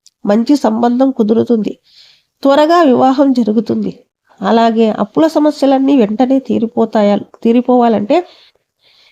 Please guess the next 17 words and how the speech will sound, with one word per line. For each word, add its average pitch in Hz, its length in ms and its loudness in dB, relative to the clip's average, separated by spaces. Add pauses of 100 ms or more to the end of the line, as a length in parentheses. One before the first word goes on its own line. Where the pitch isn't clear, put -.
(120)
ఏదైనా 285 380 2
గణపతి 262 460 0
ఆలయానికి 226 580 2
వెళ్ళి - 320 -4
గణపతి 254 320 0
ముందు 254 200 0
నాలుగు 214 340 -2
దీపాలు 220 440 -2
వెలిగించండి. 208 640 -2 (720)
గణపతికి 330 460 0
నమస్కారం 254 600 -2 (100)
చేసుకోండి. 208 540 -2 (760)
త్వరలోనే 311 480 2
మీ 277 260 2
అప్పుల 277 300 0
బాధలన్నీ 254 480 2
తీరిపోతాయి. 226 720 -2